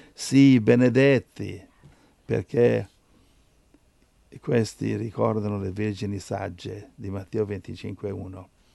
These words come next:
ben rifornite di olio. La domanda è, fratelli che ci ascoltate, ci stiamo rifornendo di olio ogni giorno, in ginocchio da Gesù,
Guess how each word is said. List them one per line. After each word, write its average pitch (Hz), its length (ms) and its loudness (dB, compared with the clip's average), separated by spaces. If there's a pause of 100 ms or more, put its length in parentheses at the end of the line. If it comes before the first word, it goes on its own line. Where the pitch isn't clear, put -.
(240)
ben 110 600 2
rifornite 107 880 0
di 104 180 -4
olio. 95 580 -6 (520)
La 101 120 -6
domanda 110 600 0
è, 113 160 2
fratelli 110 560 -2
che 101 120 -6
ci - 100 -8
ascoltate, 104 720 -6 (320)
ci 123 220 0
stiamo 135 540 2
rifornendo 117 800 2
di 110 180 -2
olio 110 640 2 (460)
ogni 120 440 6
giorno, 113 760 0 (540)
in 131 260 8
ginocchio 117 640 2
da 104 180 -2
Gesù, 110 640 -2